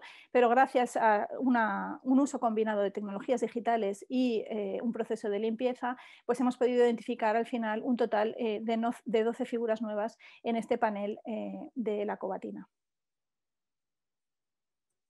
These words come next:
El conjunto de Racodenando es también un conjunto conocido de antiguo.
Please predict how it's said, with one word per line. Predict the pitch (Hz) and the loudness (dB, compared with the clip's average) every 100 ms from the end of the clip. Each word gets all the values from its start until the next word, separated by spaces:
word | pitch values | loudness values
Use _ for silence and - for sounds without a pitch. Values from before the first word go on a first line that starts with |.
| _ _ _ _ _ _ _ _ _ _ _ _ _ _ _ - - - - | _ _ _ _ _ _ _ _ _ _ _ _ _ _ _ -20 -20 -16 -2
El | 262 | 0
conjunto | 254 - 285 285 | 0 0 4 4
de | |
Racodenando | 254 233 233 226 320 339 | 4 2 2 2 2 0
es | - | 0
también | 233 233 | 0 0
un | 226 | 0
conjunto | 220 208 254 247 247 233 | -2 0 2 2 2 2
conocido | 220 214 247 233 226 | 0 -2 0 2 2
de | |
antiguo. | 254 254 302 311 349 | 2 2 2 4 2